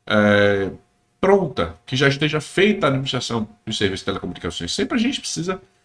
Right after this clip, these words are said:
ter um ponto de partida, e cada cliente que eu conheci, pelo menos que eu tive,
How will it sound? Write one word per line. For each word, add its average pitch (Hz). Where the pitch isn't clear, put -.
ter 196
um 269
ponto 156
de -
partida, 127
e 156
cada 240
cliente 170
que 131
eu 196
conheci, 165
pelo 113
menos 110
que -
eu 107
tive, 120